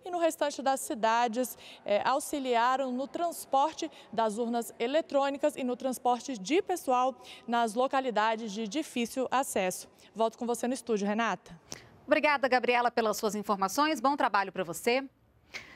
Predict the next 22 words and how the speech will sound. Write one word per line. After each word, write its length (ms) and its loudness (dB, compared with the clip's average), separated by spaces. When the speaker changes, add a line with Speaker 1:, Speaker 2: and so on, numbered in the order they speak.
Speaker 2:
Um 60 6
equipamento 600 0
que 120 0
garante 360 -2
mais 380 0
segurança 640 0
para 180 0
as 120 -8
crianças 800 2
e 80 0
reduz 460 0
em 60 2
até 200 -2
noventa 500 0
por 200 -6
cento 340 -2
os 100 -4
efeitos 600 0
dos 160 0
acidentes 640 -2
de 100 -6
trânsito 600 0